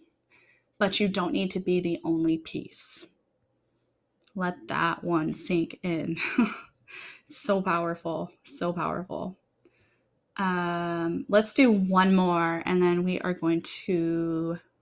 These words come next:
wrap it up, because this is a good one. We'll talk about this more too. One lesson that will save you so much emotional energy. Other people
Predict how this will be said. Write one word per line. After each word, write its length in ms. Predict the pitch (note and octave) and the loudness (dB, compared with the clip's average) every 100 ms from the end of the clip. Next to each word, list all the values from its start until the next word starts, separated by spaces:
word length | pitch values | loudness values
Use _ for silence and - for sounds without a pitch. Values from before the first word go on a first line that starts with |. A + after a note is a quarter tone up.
| _ _ | _ _
wrap 440 | F#3 E3 D3 E3 | -6 -4 -4 -4
it 180 | F3+ - - | -4 -4 -2
up, 600 | D#4+ D4+ D#4 D4 D4+ - - - _ | 0 2 2 2 0 -4 -18 -20 _
because 1000 | G#3+ G#3 - F3 - - B3+ E4 - - - - - _ _ | -6 -6 -6 -6 -6 -2 -2 0 -2 -4 -10 -20 -20 _ _
this 80 | A3+ | 2
is 80 | G#3 | 4
a 60 | G3 | 4
good 120 | E3+ | 0
one. 180 | B2+ F#3+ | -2 -2
We'll 120 | G3+ | 0
talk 160 | G#3 G3 | 2 2
about 200 | G3 F3 | 2 2
this 160 | F3 | 2
more 100 | F3 | 2
too. 300 | - C#4 B3+ - - - - - _ _ _ _ | 2 4 2 0 -16 -18 -20 -20 _ _ _ _
One 180 | - G3+ | 2 6
lesson 340 | G#3+ G#3+ A#3 A3+ | 8 8 6 4
that 140 | F3+ | 2
will 60 | G3+ | 2
save 300 | - F#3 F#3+ | 4 4 4
you 80 | |
so 160 | G3 F3+ | 2 0
much 200 | F3 F3 | 0 0
emotional 380 | F#3+ F3+ G3 E3+ | 0 0 0 0
energy. 560 | E3 E3 G#3 A#3 - _ - - _ _ _ _ _ _ _ _ - | 0 0 2 2 0 _ -20 -20 _ _ _ _ _ _ _ _ 0
Other 280 | G3 G3 A#3+ | 4 4 4
people 680 | - F#3 F#3 G3+ B3 C4+ | 2 -2 0 0 0 -2